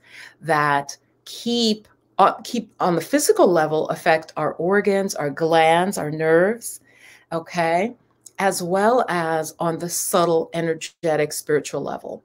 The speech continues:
okay? So they, they, they govern all, all different areas of our life. Now, what I don't want you to think of chakras as is, like, this thing that's controlling you. That's a wrong understanding of it.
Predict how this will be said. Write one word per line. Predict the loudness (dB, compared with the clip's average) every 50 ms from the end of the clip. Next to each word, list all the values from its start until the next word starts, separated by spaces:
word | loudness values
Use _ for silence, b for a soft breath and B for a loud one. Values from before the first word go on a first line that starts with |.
| _ -12
okay? | -12 -10 -6 -4 -4 -4
So | -4 -6 -8 -4
they, | 0 0 0 0 0 -2
they, | -2 0 2 2 2 2 0 -2 -6 -12 _ _ _ _ _ _ _ _ _ _ _ _ -18 b b b b b b b b _ _ _ _
they | 0 2 4 4 4 4 0
govern | -4 -8 -6 -6 -2 0 0 2 2 2 0 0 -4 -8 -12 _ _ _ _ _ _ _ _ _ _ _ _ _ -20 _ _ -4
all, | -2 2 4 4 6 6 6 4 2
all | 0 -2 -2 -2 -2 -2 -4
different | -6 -10 -10 -10 -10 -10 -8
areas | -6 -4 -2 -2 -2 -2 -2 -4 -6
of | -6 -6
our | -6 -4
life. | -4 -6 -8 -10 -12 -14 -18 B B B B B B B 2
Now, | 4 4 6
what | 6 6 6
I | 6 6
don't | 4 6 6 6 8 8
want | 4 2 2
you | 2 0
to | 0
think | 2 0 -2 -2 -2
of | -6 -4
chakras | -2 0 0 0 0 -4 -6 -2 0
as | 2 4 4 4 2 2
is, | -2 2 4
like, | 4 2 2 2
this | -2 -4 -4 -4 -8
thing | -10 -14 _ 4 6 6 6 6
that's | 6 6 4 4 2
controlling | -4 -4 -4 -4 -2 -4 -4 0 4 4 6 6 4 2 0 0
you. | -2 2 4 4 4 4 2 2
That's | 2 2 2 2 0 -8 -10 -6
a | -4 -4
wrong | -2 2 4 6 6 6 4 0
understanding | -4 -4 -6 -4 -4 -6 -8 -4 -2 0 2 2 2 0 -4 -2
of | -2 -2 -2 -2
it. | -4 -4 -4